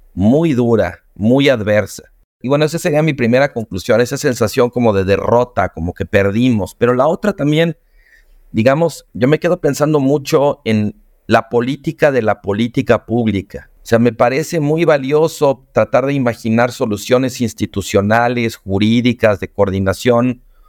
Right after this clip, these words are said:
burocrática. Creo que eso es indispensable. Pero siempre me queda la duda sobre lo que va antes o lo que presupone de alguna manera la posibilidad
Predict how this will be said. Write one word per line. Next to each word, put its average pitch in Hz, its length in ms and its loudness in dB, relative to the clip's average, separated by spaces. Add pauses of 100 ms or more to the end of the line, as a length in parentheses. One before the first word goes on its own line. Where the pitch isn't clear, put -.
(240)
burocrática. 110 960 0
Creo 127 240 0
que 139 80 0
eso 160 160 0
es 147 120 -4
indispensable. 110 1080 -2 (520)
Pero - 160 0
siempre 214 480 0
me 175 160 -2
queda 156 300 2
la 123 180 0
duda 113 460 -4 (880)
sobre 120 380 0
lo 117 160 2
que 131 180 -2
va 147 400 -2
antes 139 720 -4
o 101 100 0
lo 110 180 0
que 113 120 -4
presupone 143 920 -2
de 123 120 2
alguna 113 380 -2
manera 107 420 0
la 101 200 -4
posibilidad 92 840 -2